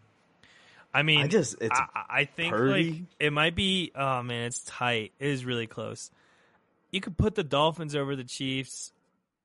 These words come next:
Speaker 1: Maybe.
Speaker 2: Dol-, yeah. Bills, I guess you can always put in there.
Speaker 1: Nah,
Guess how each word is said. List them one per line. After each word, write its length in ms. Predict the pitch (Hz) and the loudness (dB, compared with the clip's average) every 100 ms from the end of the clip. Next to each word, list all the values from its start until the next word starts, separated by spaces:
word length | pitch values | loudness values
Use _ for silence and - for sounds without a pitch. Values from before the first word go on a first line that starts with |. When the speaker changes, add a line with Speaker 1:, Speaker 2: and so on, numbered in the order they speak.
| _ _ _ _ _ _ _ _ _ | _ _ _ _ _ _ _ _ _
Speaker 1:
Maybe. 680 | 123 131 135 123 117 110 104 - | -4 0 0 0 -2 -4 -6 2
Speaker 2:
Dol-, 320 | 113 120 113 | 6 4 2
yeah. 560 | 107 90 82 80 85 85 - _ _ | -4 -4 -4 -6 -8 -10 -16 _ _
Bills, 380 | 95 98 101 95 | -2 0 -2 -6
I 100 | 92 | -4
guess 360 | 92 90 - 92 | -2 -4 -6 -16
you 60 | |
can 140 | - 92 | -10 -8
always 300 | 87 85 87 | -6 -6 -8
put 200 | 90 85 | -10 -8
in 140 | 82 | -8
there. 220 | 80 80 | -8 -8
Speaker 1:
Nah, 100 | 80 | -6